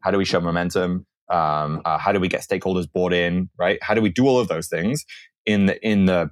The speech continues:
twelve, twenty-four months time period when, um, we still haven't actually got anything done, right? Um, and that's a really, that's a really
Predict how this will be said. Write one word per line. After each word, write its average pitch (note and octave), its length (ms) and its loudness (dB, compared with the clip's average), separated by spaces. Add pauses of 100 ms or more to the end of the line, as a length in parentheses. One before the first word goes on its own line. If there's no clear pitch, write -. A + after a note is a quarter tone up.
(120)
twelve, G2 240 0
twenty-four F#2 300 -2
months E2+ 160 -4
time A#2+ 240 -2
period F2+ 400 2
when, E2+ 480 0 (300)
um, D#2+ 400 -2
we G2 100 0
still G2+ 200 0
haven't F#2+ 220 -4
actually F2+ 280 -4
got - 200 -4
anything - 300 -14
done, - 260 -8 (160)
right? E2 220 -4
Um, E2 220 -2
and G#2+ 100 2
that's B2 160 2
a A#2 60 4
really, G2+ 220 4
that's A2 240 2
a G#2+ 40 4
really F#2 380 2